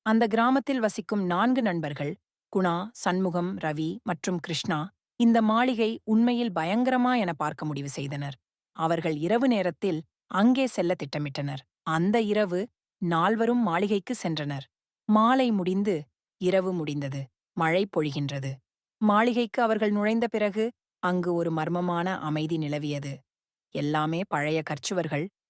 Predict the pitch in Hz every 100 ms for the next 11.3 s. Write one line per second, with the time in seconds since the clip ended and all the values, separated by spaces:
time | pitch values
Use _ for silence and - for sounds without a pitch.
0 | _ - 151 170 170 180 170 143 151 143
1 | 165 - _ _ - 247 269 - 262 226
2 | 180 170 226 214 202 220 208 214 214 151
3 | 139 - _ _ _ _ 247 240 262 269
4 | 247 226 233 254 254 247 185 202 262 277
5 | 220 202 180 165 - 196 208 220 165 -
6 | 147 156 143 143 143 143 135 - _ _
7 | _ _ _ 151 - 156 143 156 254 _
8 | _ _ - 170 165 233 311 285 226 175
9 | 156 175 262 247 160 151 143 190 - 175
10 | - 277 262 170 - 254 - 226 208 175
11 | 156 143